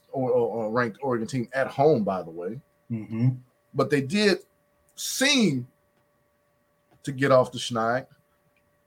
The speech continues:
Speaker 1: beating a, um, trending Rutgers team handedly.
Speaker 2: Yes.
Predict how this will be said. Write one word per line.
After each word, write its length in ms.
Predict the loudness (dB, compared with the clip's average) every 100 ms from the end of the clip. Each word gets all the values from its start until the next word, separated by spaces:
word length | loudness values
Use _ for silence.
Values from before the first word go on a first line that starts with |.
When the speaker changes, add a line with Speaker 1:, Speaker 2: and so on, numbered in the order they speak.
| _ -6
Speaker 1:
beating 300 | -2 2 2
a, 340 | 2 2 0 -4 -12 _ _ _ _ -20 -20 -20 _ _ 4
um, 560 | 6 6 2 -8 -14 -20 _ _ _ _ _ _ _ _ -20 -12
trending 760 | -6 2 6 6 6 4 4 6
Rutgers 480 | 6 6 4 -2 -2
team 400 | -2 -2 -4 -10 _ _ _ _ _ _ -20 -20 -20 -20 _ -20 -18 -18 -16
handedly. 600 | -6 4 8 10 10 6
Speaker 2:
Yes. 240 | 0 -6